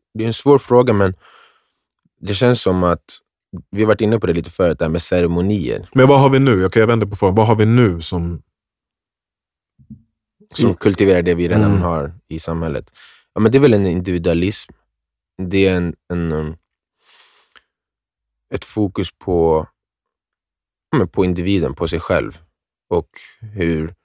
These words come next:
Speaker 1: ens framtid ska s-, hur min framtid ska bli. Hur
Speaker 2: Mm.
Speaker 1: mitt liv ska se ut. Hur
Speaker 2: Mm.
Speaker 1: jag ska utvecklas. Ehm, det man kände efter helgen var ju mer, okej, vilket håll ska vi gå?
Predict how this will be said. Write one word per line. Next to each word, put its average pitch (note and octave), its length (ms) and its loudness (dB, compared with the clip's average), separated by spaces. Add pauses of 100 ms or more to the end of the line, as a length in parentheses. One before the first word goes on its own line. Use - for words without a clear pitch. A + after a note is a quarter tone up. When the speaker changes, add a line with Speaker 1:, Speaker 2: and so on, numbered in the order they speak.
(500)
Speaker 1:
ens F#2 240 -6
framtid F2 460 -6
ska - 140 -8
s-, - 160 -8
hur F#2+ 160 -8
min G2 440 -2
framtid D2+ 460 -8
ska - 160 -14
bli. B1 300 -14 (240)
Hur - 80 -8
Speaker 2:
Mm. E2+ 120 0
Speaker 1:
mitt - 220 -2
liv C#2+ 240 -10
ska - 220 -14
se - 160 -14
ut. - 380 -20 (120)
Hur - 80 -6
Speaker 2:
Mm. G2+ 120 -4
Speaker 1:
jag F#2+ 340 0
ska - 240 -8
utvecklas. - 600 -14 (880)
Ehm, F#2+ 360 -10 (440)
det G2 160 -2
man F#2+ 140 0
kände F#2+ 240 0
efter - 180 -6
helgen G2 240 0
var D2+ 100 -2
ju D2+ 80 -4
mer, D2 280 -6 (360)
okej, E2 380 -4 (180)
vilket F#2 260 -4
håll F2 180 -4
ska - 160 -4
vi F2+ 520 -6
gå? - 340 -14